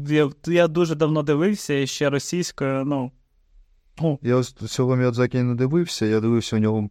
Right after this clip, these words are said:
Speaker 2: мабуть, парочку картин. Ну, «Ходячий замок» і ще щось, я забув, що.
Speaker 1: Напевно, «Принцеса Мононоке»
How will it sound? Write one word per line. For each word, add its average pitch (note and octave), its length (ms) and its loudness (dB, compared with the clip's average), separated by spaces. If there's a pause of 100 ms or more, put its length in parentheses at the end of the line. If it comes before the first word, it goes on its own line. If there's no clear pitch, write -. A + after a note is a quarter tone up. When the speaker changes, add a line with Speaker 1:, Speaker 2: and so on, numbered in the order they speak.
Speaker 2:
мабуть, - 360 -6
парочку G#2+ 420 2
картин. B2+ 520 -2 (260)
Ну, B2+ 160 0
«Ходячий A#2+ 400 -2
замок» B2+ 340 0
і A2+ 40 -2
ще - 220 -4
щось, - 560 -4
я D#3 140 2
забув, D3 360 0
що. - 360 0 (960)
Speaker 1:
Напевно, F3+ 420 2
«Принцеса D#3+ 520 0
Мононоке» C#3+ 560 -2